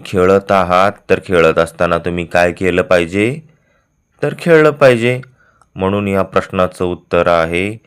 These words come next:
What should you do while you play? याचं उत्तर आहे प्ले. त्यानंतर हा चौथा प्रश्न,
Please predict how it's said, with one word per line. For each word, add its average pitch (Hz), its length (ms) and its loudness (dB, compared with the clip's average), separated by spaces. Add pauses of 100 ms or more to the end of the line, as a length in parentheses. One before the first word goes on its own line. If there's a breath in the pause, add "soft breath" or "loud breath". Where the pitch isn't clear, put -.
(360)
What 131 200 4
should 117 320 -2 (100)
you 98 140 0
do 101 320 0
while 95 400 2
you 85 100 -2 (140)
play? 101 340 -2 (880)
याचं 82 280 -4
उत्तर 85 440 -2
आहे 85 580 -2 (460)
प्ले. 95 300 0 (2500)
त्यानंतर 101 640 -4
हा 87 300 0
चौथा 117 540 -2
प्रश्न, 71 420 -8